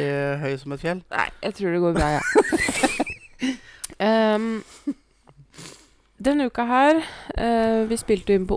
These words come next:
Speaker 2: onsdag,
Speaker 1: Ja.
Speaker 2: ehm, så selvfølgelig det vi har å komme med blir jo fra onsdag.
Speaker 1: Ja.
Speaker 2: Ehm, vi, altså på fredag, så,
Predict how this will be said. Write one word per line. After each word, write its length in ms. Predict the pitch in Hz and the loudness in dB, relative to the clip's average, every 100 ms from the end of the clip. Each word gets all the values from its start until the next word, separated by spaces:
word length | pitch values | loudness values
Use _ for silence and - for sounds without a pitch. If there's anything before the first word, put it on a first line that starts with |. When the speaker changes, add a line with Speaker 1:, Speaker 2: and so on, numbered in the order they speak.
| - | -4
Speaker 2:
onsdag, 640 | 180 170 - - 320 339 - | -6 -6 -8 2 4 4 0
Speaker 1:
Ja. 160 | 302 - | -8 -2
Speaker 2:
ehm, 720 | 220 214 208 208 202 202 202 - - | 0 2 0 0 -4 -6 -8 -12 -18
så 180 | - 214 | -16 -16
selvfølgelig 460 | 208 202 180 190 196 | -14 -10 -8 -8 -6
det 140 | 185 180 | -6 -4
vi 100 | 170 | -6
har 200 | 180 165 | -6 -4
å 140 | 165 175 | -6 -6
komme 240 | - 170 | -10 -10
med 220 | 151 180 190 | -8 -8 -10
blir 160 | 175 | -10
jo 60 | 180 | -10
fra 240 | - 170 | -10 -10
onsdag. 600 | 165 170 165 - - 311 415 _ _ _ - | -10 -12 -16 -14 -6 -6 -6 _ _ _ -8
Speaker 1:
Ja. 200 | 160 160 175 196 175 151 _ - | -4 -4 -4 -12 -18 -20 _ -2
Speaker 2:
Ehm, 640 | 214 214 214 214 220 220 - _ _ _ _ _ _ _ _ _ _ _ _ _ _ _ - - _ _ | 2 4 4 2 0 -4 -8 _ _ _ _ _ _ _ _ _ _ _ _ _ _ _ -20 -20 _ _
vi, 460 | 190 190 214 240 262 _ _ _ _ | -6 -4 -2 -4 -6 _ _ _ _
altså 180 | - 214 | -4 -2
på 100 | 214 262 | -4 -6
fredag, 540 | - 190 165 208 262 - - - - - - | -2 0 4 4 4 0 -20 -20 -20 -20 -18
så, 500 | - - 214 220 | -10 -2 0 0